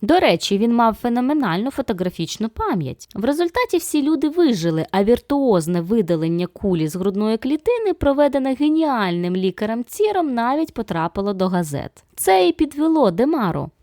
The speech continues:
Мати справжнього Ціра з подивом прочитала про успіхи свого сина на міноносці, тоді як він, за її даними, перебував зовсім в іншому місці і навіть на суші.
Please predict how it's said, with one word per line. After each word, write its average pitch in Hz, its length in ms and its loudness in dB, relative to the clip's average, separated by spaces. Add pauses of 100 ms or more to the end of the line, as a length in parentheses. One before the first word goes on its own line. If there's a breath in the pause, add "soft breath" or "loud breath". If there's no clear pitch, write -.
Мати 403 280 -4
справжнього 294 600 2
Ціра 392 460 -2
з - 100 -10
подивом 330 560 0
прочитала 233 600 0
про 226 180 -2
успіхи 233 440 -2
свого 196 340 -2
сина 175 440 -2
на 196 100 -2
міноносці, 240 800 -4
тоді 233 360 -2
як 226 220 -2
він, 311 340 -4
за 233 80 2
її 196 200 0
даними, 165 540 0
перебував 220 600 0
зовсім 185 520 0
в 185 120 -2
іншому 220 360 -4
місці 330 480 -4
і 196 120 -2
навіть 202 440 -2
на 185 120 -4
суші. 143 580 -8